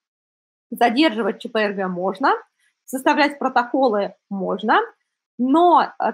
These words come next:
перед тем, как суд, э, рассмотрит дело об административном правонарушении в отношении Ч П Р Г, должна быть получена санкция прокурора, который скажет, что «Да,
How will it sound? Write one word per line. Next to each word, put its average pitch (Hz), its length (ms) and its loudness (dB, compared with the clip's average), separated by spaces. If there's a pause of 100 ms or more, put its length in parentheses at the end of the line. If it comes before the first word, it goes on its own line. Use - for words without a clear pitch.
(100)
перед 302 320 2
тем, 294 280 0
как 214 200 -2
суд, - 420 -2
э, - 40 -6 (440)
рассмотрит 247 680 -4
дело 214 520 -2 (220)
об 208 160 -4
административном 208 640 -8
правонарушении 208 760 -4
в - 40 -4
отношении 196 440 -4
Ч 190 120 -10
П 196 140 -6
Р 190 140 0
Г, 269 100 0 (580)
должна 262 440 4
быть 320 200 0
получена 262 500 2
санкция 269 460 0
прокурора, 254 720 -2 (260)
который 254 440 -2
скажет, 311 480 -2
что 247 260 -2
«Да, 202 340 4